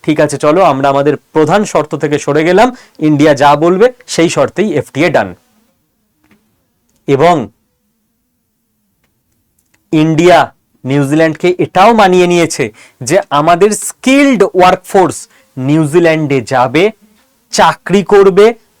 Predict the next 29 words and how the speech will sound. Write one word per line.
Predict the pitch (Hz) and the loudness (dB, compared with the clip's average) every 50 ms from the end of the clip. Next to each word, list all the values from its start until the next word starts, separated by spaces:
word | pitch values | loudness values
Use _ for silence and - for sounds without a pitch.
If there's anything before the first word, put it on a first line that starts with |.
| 117 104 - | -14 -12 -10
ভিসা | 107 127 170 160 - - 220 214 214 208 | -6 -4 -4 -4 -2 0 2 2 2 2
পাবে, | - 220 202 202 196 185 220 247 277 277 _ _ _ _ _ _ - | 2 2 2 2 4 4 4 2 2 0 _ _ _ _ _ _ -6
ওখানে | 151 143 - 170 165 180 185 | -6 -4 -4 -4 -2 -2 -2
সেটেল | 165 - - 165 151 - - 185 190 180 | -4 -4 -4 -4 -4 -2 0 0 0 0
করতে | - - 175 160 - - 185 151 | 0 -2 -2 -2 -2 -2 -2 0
পারবে। | 160 160 151 147 131 131 110 - - - - _ _ _ _ _ | 2 2 2 2 0 -4 -6 -6 -10 -20 -20 _ _ _ _ _
তো | 208 208 214 208 - _ _ - | 4 4 4 2 -2 _ _ -10
বহু | 127 123 147 151 135 185 233 220 | -2 0 0 0 2 2 2 2
ইন্ডিয়ার | 208 202 202 190 202 208 208 202 175 147 | 2 0 0 0 2 2 2 2 2 0
যাদের | 165 160 151 175 185 - - | 0 0 0 0 -2 -4 -4
অ্যাসপিরেশন | 147 - - - - - 170 180 175 - 196 180 180 | -6 -8 -8 -10 -8 -2 -2 -2 -2 -2 -4 -2 -2
আছে, | 170 - - 185 | -4 -2 -4 -6
"বিদেশে | 160 135 123 143 151 147 170 151 - 190 180 | -6 -4 -4 -2 0 0 0 0 0 -4 -4
গিয়ে | 160 151 180 175 | 0 0 -2 -2
সেটেল | 160 - 175 160 - 175 170 160 | 0 -2 -4 -4 -2 0 0 0
হব, | 156 151 151 143 147 127 - - - - _ _ 139 | 0 0 0 0 -2 -4 -4 -8 -20 -20 _ _ -4
নিউজিল্যান্ডে | 143 156 151 147 175 185 180 175 180 180 170 | -2 -2 0 0 0 0 0 0 0 -2 -2
গিয়ে | 156 160 175 | 0 -2 -2
সেটেল | 160 - - 156 - 170 160 156 | -2 -2 -6 -4 -2 -2 0 0
হব", | 151 151 139 135 120 110 - _ _ _ _ _ | 0 0 0 0 -4 -4 -6 _ _ _ _ _
তাদের | - 147 135 135 151 147 | -2 -2 -2 0 -2 -4
স্বপ্ন | - - - 143 135 - - 139 151 175 180 | -4 -4 -6 -6 -6 -6 -6 -6 -4 -4 -4
এবার | 151 120 135 160 202 226 - - - | -2 -2 -2 -2 -2 -4 -8 -10 -12
অনেকটা | 113 117 123 123 - _ - 160 | -10 -10 -10 -10 -14 _ -12 -10
সহজ | - - - 127 117 135 139 117 | -10 -6 -6 -4 -2 -2 -4 -4
হলো | 120 139 147 151 | -4 -4 -4 -4
পূরণ | 151 - 151 127 123 120 | -4 -4 -4 -4 -4 -4
করার | 117 127 120 117 120 113 | -4 -4 -4 -2 -4 -4
জন্য। | 101 110 107 104 104 117 139 | -6 -10 -10 -10 -12 -16 -18